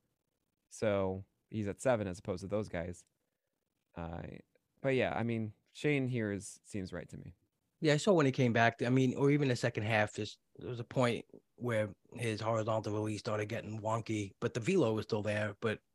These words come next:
Speaker 2: it just, maybe it didn't have the
Speaker 1: Yeah.
Speaker 2: same shape or whatever when it was getting out of play 'cause it was from a different slot. But yeah, I agree. The impingement is, is, is definitely lesser of a concern, but it's still something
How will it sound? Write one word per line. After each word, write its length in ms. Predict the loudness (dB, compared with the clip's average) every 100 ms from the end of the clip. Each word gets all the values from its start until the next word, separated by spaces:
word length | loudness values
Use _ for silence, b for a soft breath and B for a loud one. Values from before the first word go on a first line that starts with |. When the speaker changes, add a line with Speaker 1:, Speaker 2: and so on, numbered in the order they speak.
| -16
Speaker 2:
it 160 | -12
just, 160 | -10 -6
maybe 280 | 0 0 2
it 80 | 0
didn't 180 | 0 2
have 180 | 2
the 60 | 4
Speaker 1:
Yeah. 120 | 2
Speaker 2:
same 480 | 0 0 0 -2 -4 B B B B B -10 -8 -8 -8
shape 440 | -4 0 2 2 2
or 120 | 2
whatever 420 | 4 4 4 0
when 320 | 0 0 -2
it 60 | -4
was 140 | -4
getting 200 | -2 -4 -6 -4
out 80 |
of 60 | -2
play 260 | 0 -2 -2 _ -20 -16 -10
'cause 140 | -4
it 40 |
was 120 | -4 -4
from 180 | -4
a 40 | -4
different 380 | -4 -4 -6 -8
slot. 420 | -4 0 0 0
But 220 | 0 0 -2 _ -20 -6
yeah, 380 | 0 2 2 -2 -8 _
I 120 | 0
agree. 260 | 0 4 8
The 100 | 8
impingement 640 | 8 8 6 6 6 4
is, 200 | 4 2
is, 180 | 4 2
is 180 | 2 2
definitely 640 | 4 2 2 0 2 -2 -2
lesser 340 | 0 0 0
of 120 | -2 -2
a 60 |
concern, 480 | -4 -6 -4 -2 -2
but 120 | -4
it's 160 | -6 -10
still 480 | -6 -2 -2 -4 -8
something 600 | -12 -10 -8 -6 -6 -6